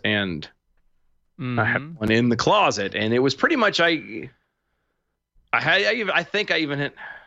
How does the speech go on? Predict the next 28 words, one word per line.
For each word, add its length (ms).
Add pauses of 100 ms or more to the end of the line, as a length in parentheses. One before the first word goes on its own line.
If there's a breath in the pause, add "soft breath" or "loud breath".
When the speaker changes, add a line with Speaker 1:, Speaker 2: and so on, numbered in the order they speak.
(160 loud breath)
Speaker 1:
I 20
had 180
one 140
in 80
the 60
bathroom 440
too, 200
but 100
I 60
only 160
had 160
one 400 (420)
in 120
the 60
bathroom 420 (1200)
'cause 340 (520)
it 120
was 120
a 40
small 300
room 380
and, 240 (1300)
you 120
know, 220 (200)
you 60
gotta 160
be 100
ready. 300